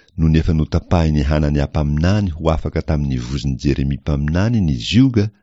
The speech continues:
nanao hoe, "Mandehana, ka lazao amin'ny Hanania hoe: 'Izao no lazain'i Jehovah, zioga hazo no notapahinao,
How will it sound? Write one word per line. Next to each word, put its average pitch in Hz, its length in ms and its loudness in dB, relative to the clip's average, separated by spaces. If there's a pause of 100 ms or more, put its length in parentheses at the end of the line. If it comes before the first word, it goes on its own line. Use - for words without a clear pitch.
(160)
nanao 64 280 -2
hoe, 69 340 -4 (880)
"Mandehana, 73 840 2 (320)
ka - 80 0
lazao 71 380 2
amin'ny 69 280 0
Hanania 69 460 0
hoe: 78 500 -4 (720)
'Izao 80 440 2
no 92 100 2
lazain'i 67 460 -2
Jehovah, 69 600 0 (640)
zioga 80 420 0
hazo 117 500 0
no 101 180 4
notapahinao, 73 960 -2